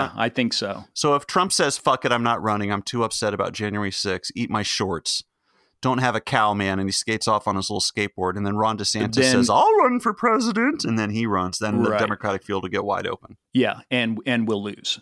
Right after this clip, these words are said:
Speaker 1: Right. Nobody can beat Ron DeSantis.
Speaker 2: Yeah. No, <laughs> I mean, sadly, no. I don't think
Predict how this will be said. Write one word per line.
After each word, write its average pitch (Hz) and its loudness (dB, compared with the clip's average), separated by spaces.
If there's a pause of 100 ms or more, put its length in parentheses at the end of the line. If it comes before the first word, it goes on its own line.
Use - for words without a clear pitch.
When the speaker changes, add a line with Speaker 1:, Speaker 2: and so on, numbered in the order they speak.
Speaker 1:
Right. - -4 (280)
Nobody 131 2
can 123 -2
beat 107 -2
Ron 98 -2
DeSantis. 90 -6 (180)
Speaker 2:
Yeah. 123 2 (840)
No, 120 0 (200)
<laughs> 131 -2
I 139 4
mean, 123 2
sadly, 120 0
no. 104 0
I 107 -4
don't 117 -4
think 131 -2